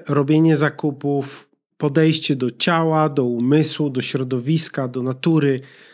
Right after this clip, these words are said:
do relacji, do ich zawierania, do ich pielęgnowania. Mógłbym tutaj wymieniać w nieskończoność.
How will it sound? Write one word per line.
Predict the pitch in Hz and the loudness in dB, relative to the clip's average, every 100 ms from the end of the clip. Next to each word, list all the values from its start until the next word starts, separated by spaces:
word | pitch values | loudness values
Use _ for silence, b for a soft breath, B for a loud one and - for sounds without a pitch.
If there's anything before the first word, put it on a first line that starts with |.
| B | B
do | 135 143 | 2 4
relacji, | 156 165 180 175 - 151 135 131 B B B | 4 4 4 0 -2 -2 -2 -4 B B B
do | 131 131 | -2 0
ich | 131 120 | 0 -2
zawierania, | 139 120 139 160 185 165 135 120 | -2 0 2 4 2 2 0 -2
do | 127 | -4
ich | 127 - | -6 -4
pielęgnowania. | 143 147 143 151 147 165 165 151 147 B _ - | 0 0 0 0 0 0 2 0 -2 B _ -2
Mógłbym | 165 214 196 190 | 2 4 4 2
tutaj | 180 170 143 | 2 2 2
wymieniać | 143 143 139 131 - | 2 2 2 0 0
w | |
nieskończoność. | 139 143 - 123 120 110 - - - | 0 0 0 -2 -2 -8 -10 -16 -16